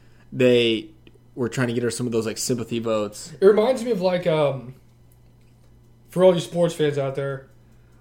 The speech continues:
Speaker 2: when Tiger Woods had, like, his fall from grace for a long time, but he
Speaker 1: Yeah.
Speaker 2: still played in tours and did super, super bad. And, like, is it over for him? Like, what's going on? Then everyone felt bad for him. And then he played that one, like, Masters and, like, won, like, super easy. And I'm like, you could've
Speaker 1: Well
Speaker 2: just done that the first, like, six?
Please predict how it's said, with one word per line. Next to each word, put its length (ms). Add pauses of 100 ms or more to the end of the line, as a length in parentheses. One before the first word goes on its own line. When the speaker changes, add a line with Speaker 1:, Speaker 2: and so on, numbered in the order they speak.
Speaker 2:
when 160
Tiger 340
Woods 280
had, 120
like, 140
his 140
fall 280
from 140
grace 320
for 100
a 40
long 260
time, 420
but 100
he 60
Speaker 1:
Yeah. 80
Speaker 2:
still 120
played 260
in 80
tours 280
and 80
did 140
super, 640
super 380
bad. 460 (300)
And, 80
like, 140
is 100
it 120
over 340
for 380
him? 100
Like, 220
what's 180
going 260
on? 60
Then 100
everyone 280
felt 200
bad 300
for 240
him. 140 (360)
And 80
then 80
he 60
played 240
that 80
one, 160
like, 180
Masters 440
and, 60
like, 140
won, 280
like, 120
super 320
easy. 320
And 100
I'm 60
like, 280 (1120)
you 80
could've 180
Speaker 1:
Well 160
Speaker 2:
just 100
done 80
that 160
the 60
first, 240
like, 160
six? 400